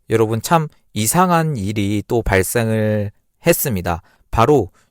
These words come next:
중국 측에서 이 협정을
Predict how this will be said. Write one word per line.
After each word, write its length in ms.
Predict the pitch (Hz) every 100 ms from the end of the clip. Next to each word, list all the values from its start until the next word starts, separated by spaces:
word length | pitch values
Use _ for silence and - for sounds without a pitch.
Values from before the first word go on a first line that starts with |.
| -
중국 460 | - 139 151 185
측에서 460 | - 170 156 156 143 _ _ _ _ _ _ _ _ 123
이 640 | 120 117 113 110 107 - _ 147
협정을 380 | 175 185 165